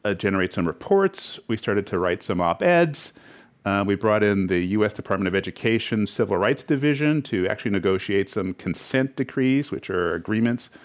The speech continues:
with some school districts that were disproportionately impacting, uh, low-income kids of color with highly punitive suspension practices. Um, and we started mobilizing young people all across the state and connecting them.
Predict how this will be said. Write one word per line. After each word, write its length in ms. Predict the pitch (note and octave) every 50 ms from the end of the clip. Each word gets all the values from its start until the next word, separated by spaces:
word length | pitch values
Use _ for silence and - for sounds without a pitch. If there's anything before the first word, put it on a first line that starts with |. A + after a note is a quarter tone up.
| - - _
with 120 | - G#2+
some 120 | - G2+ F2+
school 280 | - - - A#2+ A#2
districts 460 | A#2 B2 B2 A2+ - - A#2 A#2 - -
that 160 | G#2 - -
were 380 | G2 F#2 E2+ E2+ E2+ E2+ - - - - - - _
disproportionately 880 | - A#2 A#2+ - - A2+ - - C3 A#2 A2+ - B2+ A2+ A#2 B2 C3
impacting, 800 | A2 G2 F#2+ - - F#2+ G#2 G#2+ - - G#2+ G#2 G2+ G2 G2+ - - -
uh, 160 | F#2 F#2 F2+
low-income 540 | F2+ F#2+ G2+ G#2 G#2 G2+ G2 - - G2 F#2+
kids 220 | - - G2+ -
of 100 | - -
color 380 | - - F#2+ A2 A2 A#2 C3 B2+ -
with 220 | F2+ F#2 - - - - - - - - _ _
highly 580 | - - - - - - A#2 B2+ C3 A#2+ A#2+ A2
punitive 500 | - - A#2 A2 A2 G#2+ G2+ G2 G2+ -
suspension 520 | - - - - - G2 G2+ - - A2
practices. 640 | G#2 A#2 A2 A2 A2 - C3+ - - C3 C#3+ - - _ _ - - - - - - - - - - _ _ _ _ _ _ _ _ - - - - -
Um, 360 | G#2 G#2+ G#2+ A2+ A2+ A#2+ - - - - - - - - - - - - _ _
and 720 | - F3+ G3 A3 G#3 F3+ E3 E3+ F3 F3+ F#3 - - - - - _ -
we 140 | C3 C3+
started 500 | C3 - - D#3+ C#3+ D3 C#3 C3 C3+ -
mobilizing 800 | - G#2+ A2+ B2 B2+ A#2+ A#2 A2 G#2 G#2 G#2 G#2 G#2 G2 G2+ F2+ F2+
young 200 | F2 E2+ E2+ E2+
people 420 | - - - - - - - - - _ - - _ _ _ _ _ _
all 220 | - G2+ G#2+ B2 A#2+
across 380 | G#2+ - - G#2 F2+ - -
the 80 | - G2
state 280 | - - G2 F2 F2
and 120 | D#2+ E2 E2
connecting 420 | - - E2 D#2 D2+ - - - -
them. 180 | - - -